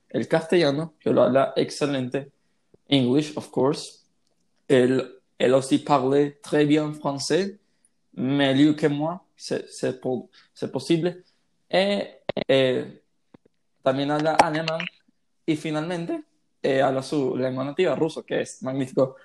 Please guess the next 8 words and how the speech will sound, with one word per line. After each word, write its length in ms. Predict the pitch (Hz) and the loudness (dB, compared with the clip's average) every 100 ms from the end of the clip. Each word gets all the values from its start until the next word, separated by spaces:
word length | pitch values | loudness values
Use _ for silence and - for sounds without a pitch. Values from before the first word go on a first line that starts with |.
| _ _ - | _ _ -4
But, 600 | 131 196 202 240 - - | 2 4 6 4 0 -6
but 320 | - 127 143 | 0 4 4
today, 560 | 143 143 156 156 208 233 - | 4 2 4 2 0 -6 0
that 220 | 127 131 | 2 2
was 180 | 135 131 | 0 0
the 100 | 139 | -4
introduction 580 | 123 135 127 120 170 | -4 -2 -2 -2 -6
because, 600 | 151 131 127 120 - - | -6 -4 -4 -4 -12 -16